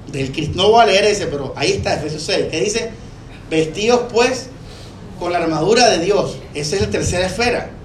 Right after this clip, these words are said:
So, el, en la cabeza, yelmo de salvación, coraza de justicia, ta, ta, ta, el resto. "Orad en todo", ¿qué?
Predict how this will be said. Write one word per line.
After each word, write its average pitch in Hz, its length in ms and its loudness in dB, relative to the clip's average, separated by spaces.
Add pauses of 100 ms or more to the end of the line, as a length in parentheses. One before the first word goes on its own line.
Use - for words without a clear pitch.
(480)
So, 180 280 0
el, 160 280 0
en 151 120 0
la 151 120 0
cabeza, 220 540 0 (960)
yelmo 180 340 0
de 160 60 -4
salvación, 165 640 -4 (1040)
coraza 160 360 0
de 160 100 0
justicia, 156 580 -2 (840)
ta, 170 80 -10
ta, 160 160 -4
ta, 175 280 4
el 151 80 0
resto. 190 360 2 (460)
"Orad 185 480 4
en 196 160 0
todo", 208 260 6
¿qué? 240 260 4